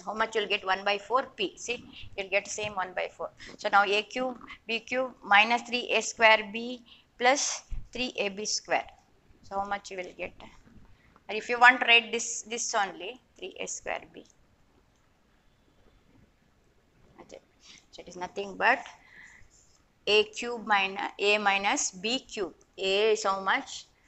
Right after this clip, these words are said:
Three P. Three, where it is? A. Three P minus B is how much? One by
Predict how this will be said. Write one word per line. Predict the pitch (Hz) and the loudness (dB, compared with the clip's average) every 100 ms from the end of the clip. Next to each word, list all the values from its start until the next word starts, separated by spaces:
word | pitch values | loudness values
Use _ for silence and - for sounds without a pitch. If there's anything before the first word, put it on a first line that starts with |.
| - _ _ | -20 _ _
Three | 214 214 208 - | -10 -10 -10 -12
P. | 226 190 208 247 - _ _ _ _ _ _ _ _ _ _ _ _ _ _ _ _ _ _ _ _ _ _ - - - _ - _ - - | -10 -10 -10 -14 -18 _ _ _ _ _ _ _ _ _ _ _ _ _ _ _ _ _ _ _ _ _ _ -20 -20 -20 _ -20 _ -20 -12
Three, | 214 202 180 214 262 - - _ - - - - - - | -8 -6 -6 -8 -10 -18 -20 _ -20 -20 -20 -20 -20 -12
where | 170 165 | -10 -10
it | - | -12
is? | - - | -12 -4
A. | 202 - - - _ _ _ _ _ - - | -2 -2 -10 -20 _ _ _ _ _ -20 -12
Three | 208 214 214 - | -8 -8 -10 -8
P | 214 170 220 277 - - - - - | -6 -6 -6 -10 -12 -18 -20 -20 0
minus | 202 208 196 | 0 0 -2
B | 226 | -2
is | 226 214 | -2 -2
how | 202 | -4
much? | 196 175 - | -6 -8 -4
One | 196 196 | -6 -2
by | 202 320 | 0 0